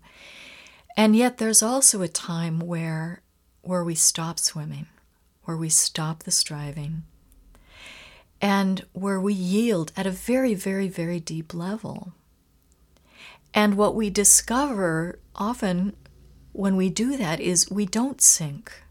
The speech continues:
When we surrender, we don't sink. We turn over on our backs into this just open position of surrender, and we allow the water to support us. We find that when we stop the striving,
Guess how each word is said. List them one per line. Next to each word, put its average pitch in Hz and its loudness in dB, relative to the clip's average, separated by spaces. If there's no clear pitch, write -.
When 190 0
we 196 0
surrender, 208 4
we 175 -4
don't 202 -4
sink. - 0
We 202 0
turn 262 6
over 247 6
on 208 6
our 185 6
backs 180 2
into 185 0
this 170 2
just - -6
open 180 0
position 170 -2
of 175 0
surrender, 190 2
and 185 -2
we 196 -2
allow 202 -2
the 214 -4
water 214 -2
to - -2
support - 0
us. - -8
We 196 0
find 220 0
that 196 -4
when 202 0
we 190 -2
stop 220 2
the 196 0
striving, 147 -2